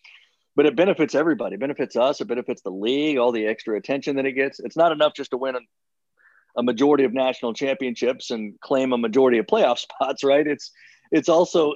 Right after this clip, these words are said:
it, it just goes to show this is a twelve month a year sport, especially in this league. Um, and, and I don't know what, you know,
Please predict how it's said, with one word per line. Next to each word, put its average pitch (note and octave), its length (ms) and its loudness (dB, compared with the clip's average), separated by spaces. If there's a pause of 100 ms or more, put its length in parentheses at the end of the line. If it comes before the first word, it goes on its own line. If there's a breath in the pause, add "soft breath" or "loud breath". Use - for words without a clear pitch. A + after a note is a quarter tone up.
it, D3+ 400 -6
it D3+ 160 -4
just F3 320 0
goes D#3+ 260 2
to D#3+ 140 -6
show B2 280 -2
this A#2 200 -8
is A2 100 -10
a G#2 140 -8
twelve C3 360 -4
month D3 200 -4
a D3 80 -4
year C#3+ 200 -6
sport, G#2 480 -10 (400)
especially D3+ 800 -2
in D3 80 -4
this D3 240 -2
league. G#2+ 420 -4 (300)
Um, G#2 540 0 (160)
and, D3+ 240 0
and C#3+ 180 2
I C#3+ 120 2
don't D#3+ 280 0
know D#3 160 2
what, C#3 240 -2
you D#3+ 80 -2
know, C#3 260 2